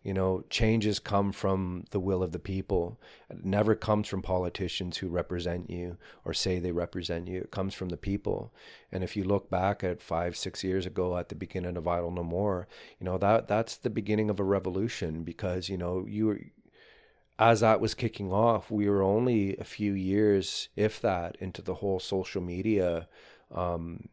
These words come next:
I guess the, the pow-, people understanding the power of social media and how to, how to exchange ideas, how to exchange stories, how to keep in contact, how to mobilize.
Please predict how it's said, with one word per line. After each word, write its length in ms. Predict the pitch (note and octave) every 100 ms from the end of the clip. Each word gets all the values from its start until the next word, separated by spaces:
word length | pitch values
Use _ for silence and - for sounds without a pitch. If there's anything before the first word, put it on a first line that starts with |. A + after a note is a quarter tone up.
| _ _ _ _ _
I 80 | -
guess 320 | F2+ F2+ E2+
the, 140 | - E2+ _ _ -
the 80 |
pow-, 380 | - - A2 -
people 300 | - A#2 A2
understanding 520 | G#2 G2+ - G#2 G2+ F#2+
the 80 |
power 360 | F2+ - F#2+ G2+
of 100 | F#2
social 340 | - F2+ -
media 460 | F2 F#2 G2+ F2+ D2+ - - -
and 120 | - E2
how 180 | F#2+
to, 100 | G2 - - -
how 180 | - G2+
to 120 | G2+
exchange 540 | F#2+ - - G2 G2 G2
ideas, 600 | F#2 F#2 F#2 F#2 F#2 -
how 160 | F2+
to 80 | F2
exchange 520 | E2+ - G2+ F#2+ F#2+
stories, 560 | - G2 F#2+ F#2 F#2 - - -
how 160 | - F2
to 80 | F2
keep 260 | - G#2
in 100 | F#2
contact, 560 | F#2+ G2 G2 F#2 G2+ G2
how 160 | - F2+
to 80 |
mobilize. 880 | F2 E2+ G2 G2+ G2 F#2+ G2 G2+ -